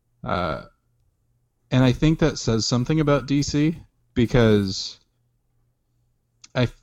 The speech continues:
I feel like they're still trying to find their footing and where they fit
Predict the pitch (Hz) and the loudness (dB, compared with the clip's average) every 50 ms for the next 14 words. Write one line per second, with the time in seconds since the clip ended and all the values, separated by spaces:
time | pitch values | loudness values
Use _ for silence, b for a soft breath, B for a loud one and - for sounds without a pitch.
0 | _ _ _ _ _ _ _ _ _ _ _ _ _ - - 123 - _ _ - | _ _ _ _ _ _ _ _ _ _ _ _ _ -6 -6 -6 -6 _ _ 4
1 | 151 160 170 170 170 170 160 - _ 117 117 117 120 120 - - - 123 113 113 | 4 4 4 4 2 2 0 -2 _ -4 -2 -2 -2 -2 -4 -6 -6 -6 -6 -6
2 | 110 - - 117 110 110 110 110 110 107 - - 110 107 107 104 98 82 - - | -6 -4 -2 -2 0 0 0 -2 -2 -4 -4 -2 -2 0 0 0 -2 -4 -8 -12
3 | - - - 104 101 107 120 131 139 147 143 139 _ _ _ - 117 110 104 98 | -14 -8 -6 -4 -2 -2 -2 -2 -4 -6 -8 -8 _ _ _ -8 -4 -4 0 2
4 | 107 113 104 98 95 - - - - 107 110 131 - | 2 2 2 0 -2 -4 -8 -6 -2 -2 -2 -2 -2